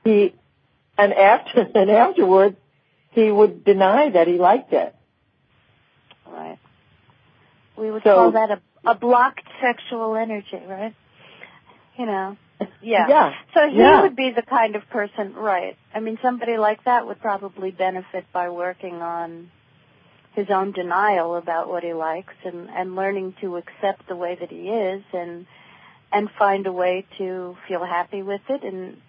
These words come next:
Speaker 2: and make good choices.
Speaker 1: And seek it
Speaker 2: Because
Speaker 1: out
Speaker 2: the problem
Speaker 1: even
Speaker 2: is that
Speaker 1: find
Speaker 2: when people, you know, when people don't like themselves sexually or they deny themselves or they think something's wrong with themselves,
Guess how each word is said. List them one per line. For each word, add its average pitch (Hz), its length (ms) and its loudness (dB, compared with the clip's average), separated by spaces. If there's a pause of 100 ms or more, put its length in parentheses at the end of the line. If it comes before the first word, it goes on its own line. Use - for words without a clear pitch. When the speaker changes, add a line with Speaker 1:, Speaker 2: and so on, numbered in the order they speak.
Speaker 2:
and 180 200 -8
make 185 220 -10
good - 140 -16 (100)
choices. 285 400 -12 (1300)
Speaker 1:
And 156 160 -4 (100)
seek 165 140 -2
it - 40 -4
Speaker 2:
Because 285 140 4
Speaker 1:
out 311 180 4
Speaker 2:
the 254 40 -4
problem 330 460 4
Speaker 1:
even 240 60 2
Speaker 2:
is - 40 2
that 226 180 2
Speaker 1:
find - 20 -6
Speaker 2:
when 226 120 -6
people, 240 520 -4
you 233 100 -6
know, 208 120 0
when 208 140 -6
people 262 300 -8
don't 208 220 -2
like 202 280 -4
themselves 220 500 -6
sexually 220 600 -6
or 180 140 -10
they 175 160 -10
deny 175 380 -6
themselves 180 640 -8
or 170 180 -10 (400)
they 190 160 -8
think 202 240 -6
something's 190 420 -8
wrong 180 220 -6
with 180 120 -12
themselves, 185 520 -10